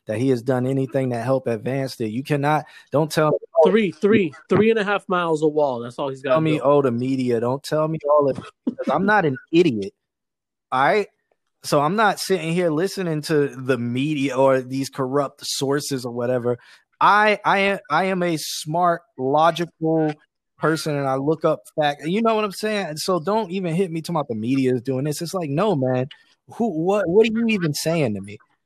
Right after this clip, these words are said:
Speaker 1: What are you saying? What are you doing to do, why are you doing this? Ask yourself, what are you talking about?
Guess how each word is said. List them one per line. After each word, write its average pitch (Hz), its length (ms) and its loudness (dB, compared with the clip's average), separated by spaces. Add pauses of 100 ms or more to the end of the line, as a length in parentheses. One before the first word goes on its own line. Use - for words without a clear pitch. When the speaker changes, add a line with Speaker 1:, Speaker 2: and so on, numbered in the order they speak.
(140)
Speaker 1:
What 156 180 2
are 208 60 2
you 208 160 -2
saying? 127 400 -4
What 147 120 -2
are 214 40 -4
you 214 160 -6
doing 185 260 0
to 170 80 0
do, 160 160 -8
why 170 300 -4
are 202 40 0
you 180 160 -2
doing 143 300 0
this? 92 300 -12 (540)
Ask 202 200 2 (100)
yourself, 156 460 0
what 135 160 0
are 185 60 -4
you 180 200 -6 (140)
talking 139 420 0
about? 90 260 -16